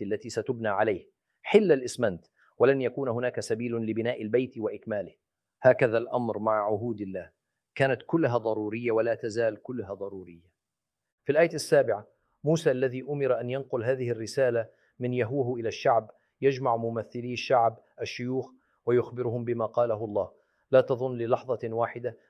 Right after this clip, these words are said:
أن جميع بني إسرائيل البالغ عددهم ثلاثة ملايين كانوا مجتمعين في مكان واحد ليسمعوا موسى يتكلم.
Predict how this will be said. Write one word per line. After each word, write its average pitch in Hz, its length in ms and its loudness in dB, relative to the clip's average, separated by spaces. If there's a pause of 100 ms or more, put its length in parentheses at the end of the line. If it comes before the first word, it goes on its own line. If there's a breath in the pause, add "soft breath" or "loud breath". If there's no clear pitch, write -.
(120)
أن 123 140 -4
جميع 120 400 0
بني 127 320 -4
إسرائيل 120 460 -4
البالغ 113 460 2
عددهم 117 500 -4
ثلاثة 120 400 -2
ملايين 113 680 -4
كانوا 123 220 -6
مجتمعين 120 640 -6
في 113 160 -10
مكان 113 420 -6
واحد 139 380 -2
ليسمعوا 127 440 0
موسى 120 300 -4
يتكلم. 110 420 -6